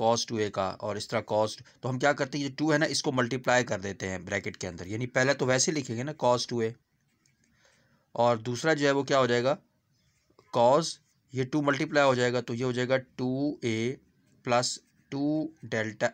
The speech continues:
x, ठीक है स्टूडेंट्स, up to so on, और cos टू ए इसके साथ भी ऐड होगा और प्लस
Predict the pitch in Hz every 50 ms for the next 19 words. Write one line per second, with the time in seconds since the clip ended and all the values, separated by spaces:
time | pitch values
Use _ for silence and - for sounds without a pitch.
0 | - 127 131 131 - - - - 175 - _ _ _ _ _ _ _ _ _ _
1 | _ - - _ - - _ _ _ _ _ _ - - 135 135 160 156 151 -
2 | 147 139 135 - - - 131 127 - 143 135 127 - - 131 127 135 147 151 151
3 | - _ _ _ - - - _ _ _ _ _ - - 117 117 120 120 120 -
4 | _ _ _ _ _ _ _ _ _ _ - 127 120 120 123 131 139 139 - -
5 | - - _ _ _ _ _ - _ _ _ _ - 139 139 147 156 160 - -
6 | _ - 127 120 113 110 110 113 120 - _ _ _ - - - 135 - 156 147
7 | 147 147 160 156 147 143 135 139 143 135 143 143 143 _ _ _ _ _ _ _
8 | _ - - 117 113 - _ - 127 131 131 - -